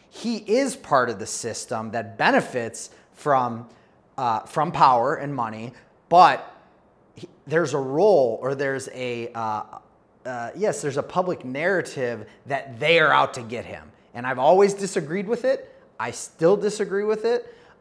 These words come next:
Um, but this is what we're talking about, right? Charged again, federal charges for th-, trying to overturn the election, charged with the documents, even though we can assume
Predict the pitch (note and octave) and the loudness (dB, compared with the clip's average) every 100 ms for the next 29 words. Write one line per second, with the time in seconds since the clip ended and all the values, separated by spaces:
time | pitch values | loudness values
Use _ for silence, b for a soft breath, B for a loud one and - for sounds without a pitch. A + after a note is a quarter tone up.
0 | - C3+ B2 A#2 A2+ A2+ - _ _ _ | 0 4 6 4 0 -8 -16 _ _ _
1 | _ _ B2 D3+ C#3+ D3 - - _ _ | _ _ -12 0 2 2 -4 -20 _ _
2 | _ G#2 C3+ B2 C#3 D3 D#3 F3+ A3+ D#3 | _ -14 -10 -8 -6 -4 0 4 4 4
3 | B2 A2+ D#3 - C#3+ C#3+ E3 C#3+ F3 A3 | -2 0 -2 -2 0 2 2 0 2 4
4 | F#3+ F3 - C3+ D#3 F3 F3 G3 G3 E3 | 4 -2 -2 -2 2 0 0 4 4 4
5 | D3 D3 - B B _ - C#3+ C#3+ C3+ | 0 -4 -8 B B _ -4 2 2 0
6 | - - - D3 C#3+ D#3+ E3 E3 F3 F3 | -6 -16 -14 -2 0 4 2 2 0 -2
7 | F3 F3 F#3+ F#3+ D3+ C#3+ D3 B - E3 | 0 2 2 2 -4 -6 -8 B -4 4
8 | D#3+ E3+ F#3+ F#3 G#3 G#3+ - D#3 D#3 D#3 | 4 4 -2 2 8 8 8 0 -2 -2
9 | D3 D#3+ D#3 D#3+ E3+ F3 F3 B3+ G3+ F#3+ | -2 2 2 2 0 -2 0 2 2 0